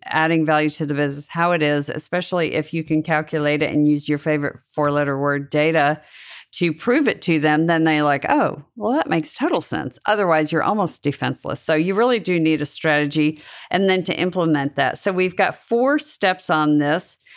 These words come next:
And everything that we do in terms of strategy, we want it to add value to the business. That's, we should write down, like, our ten top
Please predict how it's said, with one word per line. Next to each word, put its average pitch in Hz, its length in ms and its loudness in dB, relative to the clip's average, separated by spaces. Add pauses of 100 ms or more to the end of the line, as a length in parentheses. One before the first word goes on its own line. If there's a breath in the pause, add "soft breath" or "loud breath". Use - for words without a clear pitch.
(300 loud breath)
And 175 480 0
everything 233 520 0
that 185 160 0
we 175 280 0
do 180 280 2
in 170 120 2
terms 175 280 0
of 147 140 0
strategy, 165 600 0
we 185 180 2
want 165 220 2
it - 120 -4
to - 120 0
add 143 180 0
value 135 240 0
to 139 160 -6
the 131 100 -4
business. - 500 -6
That's, - 380 -10 (480)
we 196 100 0
should 180 200 -4
write 160 180 0
down, 147 180 2
like, 139 200 0
our 139 120 0
ten 143 280 0
top 143 280 -4